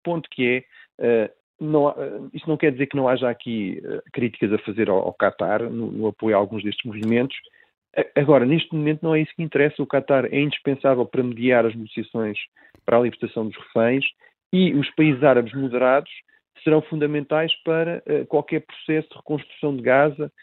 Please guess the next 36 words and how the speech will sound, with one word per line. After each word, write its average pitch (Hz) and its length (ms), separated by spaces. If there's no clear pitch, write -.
para 131 120
qualquer 139 360
esforço - 400
para 135 120
criar 139 280
aqui 135 320
uma, 123 200
uma 117 160
governação 123 500
mais 127 260
eficaz 139 600
e 143 60
que - 140
afaste 131 360
os - 60
palestinianos, 135 680
eh, 117 180
de 120 120
uma 127 200
agenda 120 420
mais 117 320
violenta 123 540
de - 60
confronto 117 420
com 113 140
Israel 110 500
e, 135 60
portanto, 107 360
não, 104 120
não 101 220
me 104 40
parece 104 280
que, 110 160
que - 100
estas 113 260
declarações, 117 580